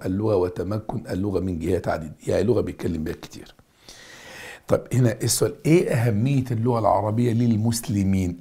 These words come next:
أولًا لغة القرآن، ولا تتم الصلاة في الإسلام إلا بإتقان بعض الكلمات. لو حد إنجليزي هندي أي لازم يقرأ القرآن، فدي أساس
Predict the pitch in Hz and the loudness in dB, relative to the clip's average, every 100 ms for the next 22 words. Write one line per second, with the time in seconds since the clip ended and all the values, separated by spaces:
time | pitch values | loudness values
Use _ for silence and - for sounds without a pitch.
0 | 123 131 160 156 131 127 120 123 - 110 | 4 6 6 4 2 2 2 -2 -4 -6
1 | 104 120 131 127 - - 190 107 127 110 | -6 0 0 0 -10 -12 0 4 6 6
2 | 104 98 117 107 107 - 117 92 101 127 | 2 -2 -2 0 -2 -2 -2 0 0 -2
3 | - - - _ - 156 - - - 104 | -14 -20 -20 _ -4 -4 -2 -6 -2 -2
4 | 104 - 120 104 98 98 101 - - - | -2 -2 0 0 -2 -2 -4 -6 -6 -4
5 | 110 87 90 98 117 113 120 165 170 - | -2 -2 -2 0 0 -2 -2 -2 -4 -6
6 | - - - 147 113 110 107 113 98 82 | -8 -2 -2 0 -2 -2 2 2 0 -4
7 | - 120 117 98 113 123 147 123 117 131 | -4 2 2 2 2 0 2 0 2 0
8 | 135 135 - - 160 - - _ _ _ | 0 -2 -2 0 0 -4 -14 _ _ _
9 | _ - - - - 101 110 95 95 185 | _ -20 -20 -16 -4 0 2 2 2 4
10 | 156 - - - | 4 2 -4 -8